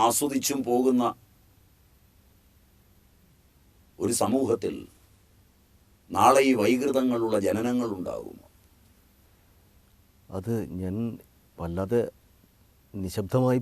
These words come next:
Speaker 2: പോകുന്നത് സ്വാമിജി, ഇത്തരം ഒരുപാട്, ഏഹ്, റിയലിസത്തിൻ്റെയും സാർ റിയലിസത്തിൻ്റെയും മൊണ്ടാഷ് എന്നൊക്കെ പറഞ്ഞ് ആധുനികവും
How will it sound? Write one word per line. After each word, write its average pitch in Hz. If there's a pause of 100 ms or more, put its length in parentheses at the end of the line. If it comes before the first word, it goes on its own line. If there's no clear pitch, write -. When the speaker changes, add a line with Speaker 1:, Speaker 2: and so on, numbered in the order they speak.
Speaker 2:
പോകുന്നത് 107 (100)
സ്വാമിജി, 82 (1300)
ഇത്തരം 135 (100)
ഒരുപാട്, 117 (760)
ഏഹ്, 98 (220)
റിയലിസത്തിൻ്റെയും 98 (180)
സാർ 101 (100)
റിയലിസത്തിൻ്റെയും 95 (480)
മൊണ്ടാഷ് 98 (100)
എന്നൊക്കെ 95
പറഞ്ഞ് 92 (880)
ആധുനികവും 107